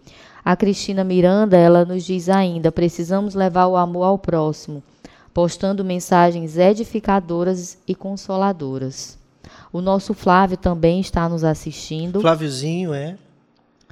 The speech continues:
Speaker 1: A gente tem aqui a participação, Samuel, da
Speaker 2: Hum.
Speaker 1: Raíssa, da juventude aqui do Caridade e Fé. E ela diz que, sim, estou sentindo tédio,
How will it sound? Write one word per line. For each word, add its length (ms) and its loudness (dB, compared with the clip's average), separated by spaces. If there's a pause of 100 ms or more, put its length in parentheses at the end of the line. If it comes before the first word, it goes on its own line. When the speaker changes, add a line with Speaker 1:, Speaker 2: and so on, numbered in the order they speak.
(400)
Speaker 1:
A 120 0
gente 300 -4
tem 200 0
aqui 260 0
a 80 4
participação, 1120 -6 (920)
Samuel, 640 -4
da 180 2
Speaker 2:
Hum. 40 2
Speaker 1:
Raíssa, 840 0 (180)
da 380 2
juventude 720 -6
aqui 220 -4
do 200 -8
Caridade 540 0
e 20 -8
Fé. 380 -4 (800)
E 80 4
ela 260 8
diz 640 -4 (500)
que, 600 2 (340)
sim, 480 0 (280)
estou 400 -2
sentindo 640 -6
tédio, 520 0